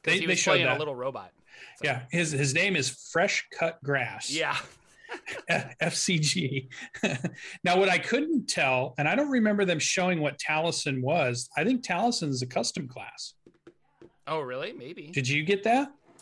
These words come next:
Speaker 1: He's playing
Speaker 2: Uh,
Speaker 1: a, he's playing an Earth Genasi.
Speaker 2: Oh, yeah, I think it was a barbarian or something.
Speaker 1: Barbarian, but it's not a barbarian we know.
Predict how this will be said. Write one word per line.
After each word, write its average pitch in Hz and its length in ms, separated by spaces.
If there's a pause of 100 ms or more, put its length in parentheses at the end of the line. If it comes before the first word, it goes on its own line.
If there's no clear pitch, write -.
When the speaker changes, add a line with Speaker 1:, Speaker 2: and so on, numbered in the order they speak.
(140)
Speaker 1:
He's 165 200
playing 202 280
Speaker 2:
Uh, 131 220
Speaker 1:
a, 135 40
he's 170 180
playing 175 220
an 139 180
Earth 202 380
Genasi. 160 880 (800)
Speaker 2:
Oh, 175 160
yeah, 160 200
I 156 80
think 208 180
it 285 40
was 254 120
a 160 60
barbarian 120 640
or 92 80
something. - 200
Speaker 1:
Barbarian, 165 800
but 147 120
it's 151 180
not 170 200
a 180 40
barbarian 156 760
we 143 140
know. 123 300